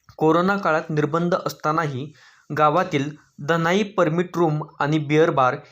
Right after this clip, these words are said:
हे ठिकाण रात्री उशिरापर्यंत सुरू ठेवण्यात येत होते. याबाबत कोळी यांनी वारंवार मालक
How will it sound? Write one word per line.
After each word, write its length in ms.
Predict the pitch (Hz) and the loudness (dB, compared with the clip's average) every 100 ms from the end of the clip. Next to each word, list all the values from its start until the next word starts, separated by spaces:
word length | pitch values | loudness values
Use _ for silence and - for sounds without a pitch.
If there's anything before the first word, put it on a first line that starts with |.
| - _ | -20 _
हे 100 | 190 | -2
ठिकाण 420 | 202 196 185 147 160 - _ - | 0 -2 -2 -2 -4 -10 _ -6
रात्री 340 | 156 160 185 220 | -2 -2 -2 -4
उशिरापर्यंत 840 | - 175 175 185 190 156 156 180 | -2 0 2 0 0 -2 0 -4
सुरू 240 | 180 156 | -4 -4
ठेवण्यात 440 | 160 160 139 147 139 | -2 -2 -2 -2 -4
येत 100 | 139 | -4
होते. 260 | 143 135 139 165 _ _ _ _ | -4 -4 -6 -8 _ _ _ _
याबाबत 520 | 135 160 185 147 135 147 - _ _ - | -2 0 2 2 2 -2 -6 _ _ 0
कोळी 320 | 165 175 214 | 2 2 2
यांनी 380 | 208 165 143 180 - _ _ - | 2 0 -2 -6 -12 _ _ -2
वारंवार 520 | 147 147 175 170 170 | 0 2 2 0 0
मालक 400 | 156 147 156 160 | 0 2 0 -2